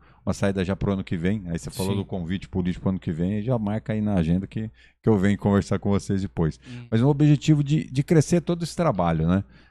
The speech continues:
Speaker 1: É, o social ampliar, você tendo uma, uma visibilidade maior no Estado, também ampliar políticas públicas de bem-estar animal, dos autistas, levar pra, pro,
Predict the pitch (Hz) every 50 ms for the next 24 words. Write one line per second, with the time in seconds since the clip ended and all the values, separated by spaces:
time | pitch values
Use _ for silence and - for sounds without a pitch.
0 | _ _ - 82 92 92 90 90 87 87 87 87 87 87 87 90 98 92 90 98
1 | - - - - - - - - - _ _ _ _ _ _ _ - 95 - -
2 | 123 110 - - - 110 110 120 135 127 117 110 - 110 104 98 92 110 156 175
3 | - _ _ _ - - - 92 85 - 92 90 - - 95 92 92 90 87 85
4 | 82 80 80 80 85 85 78 82 82 80 87 80 82 85 82 78 82 85 80 82
5 | 85 80 80 82 85 85 80 76 - - - 92 98 113 110 110 107 - - -
6 | - - _ _ - 95 101 110 113 110 95 - 101 92 92 95 98 98 95 -
7 | - 101 95 104 101 - - 101 - - - 104 101 92 90 - - 92 82 -
8 | - - _ _ _ _ _ 147 131 120 120 107 - - 117 107 107 101 92 82
9 | 80 80 90 98 104 104 98 92 85 80 120 131 110 127 110 92 - - - 117
10 | 117 107 - 98 92 95 92 87 98 101 - - 95 92 85 80 76 69 - -
11 | 95